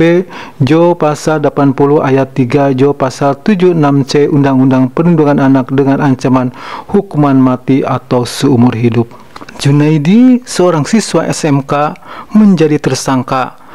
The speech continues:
setelah membunuh satu keluarga. Parahnya lagi, dua korban yang dibunuh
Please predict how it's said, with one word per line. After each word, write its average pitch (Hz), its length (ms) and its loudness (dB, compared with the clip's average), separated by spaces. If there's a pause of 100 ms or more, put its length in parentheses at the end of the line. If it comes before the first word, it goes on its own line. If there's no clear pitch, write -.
(140)
setelah 208 480 0
membunuh 170 480 2
satu 185 400 -4
keluarga. 143 640 -2 (320)
Parahnya 175 480 0
lagi, 156 400 2 (160)
dua 208 240 4
korban 156 560 0
yang 151 240 2
dibunuh 147 480 0